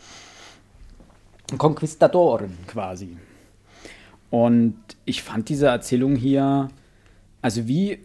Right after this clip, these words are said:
Ciri weiterhin Spielball verschiedener Mächte wird. Also sie, sie, sie bewegt sich ja wie so ein Ping-Pong-Ball durch die Welt. Ja, also f-, über Wilgefortz, über die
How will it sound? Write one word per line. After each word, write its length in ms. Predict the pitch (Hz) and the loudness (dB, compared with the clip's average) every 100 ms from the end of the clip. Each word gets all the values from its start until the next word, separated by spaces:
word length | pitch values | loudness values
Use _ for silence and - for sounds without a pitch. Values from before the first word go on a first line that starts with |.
| - | -14
Ciri 340 | - 165 165 123 | -2 0 2 6
weiterhin 400 | 127 - 131 135 | 6 4 0 0
Spielball 560 | - - 185 170 127 | -4 0 2 4 4
verschiedener 480 | 127 - - 180 123 | 4 -4 -6 -4 -2
Mächte 320 | 123 165 117 | -2 -2 -4
wird. 100 | 104 | -4
Also 160 | 113 123 | -4 -2
sie, 200 | 147 160 - | -2 -2 -4
sie, 180 | - 127 127 | -10 -10 -6
sie 120 | 143 | -2
bewegt 260 | 147 175 - | 2 2 2
sich 80 | 180 | 0
ja 40 | |
wie 60 | 170 | 2
so 80 | |
ein 80 | 170 | 0
Ping-Pong-Ball 560 | 160 202 190 120 107 107 | 0 -2 0 -2 0 -2
durch 160 | 104 | -4
die 120 | - 101 | -8 -8
Welt. 240 | 95 92 - _ _ _ - | -8 -10 -18 _ _ _ -6
Ja, 160 | 127 160 | 2 4
also 160 | 131 | 2
f-, 100 | 127 - | -2 -4
über 260 | 165 147 | 2 4
Wilgefortz, 560 | 139 240 220 - 208 - | 6 6 4 2 0 0
über 280 | - 156 151 | -2 4 4
die 420 | 139 139 139 123 | 4 4 4 4